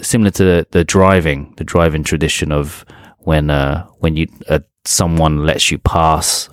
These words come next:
or they let you into a lane and you do, like, a bow. And you even,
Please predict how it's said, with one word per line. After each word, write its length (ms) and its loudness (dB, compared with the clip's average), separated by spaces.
or 480 0
they 100 2
let 160 0
you 120 0
into 280 0
a 20 0
lane 420 0
and 120 -4
you 120 -4
do, 160 0
like, 180 0
a 40 -4
bow. 360 0
And 100 0
you 100 6
even, 360 2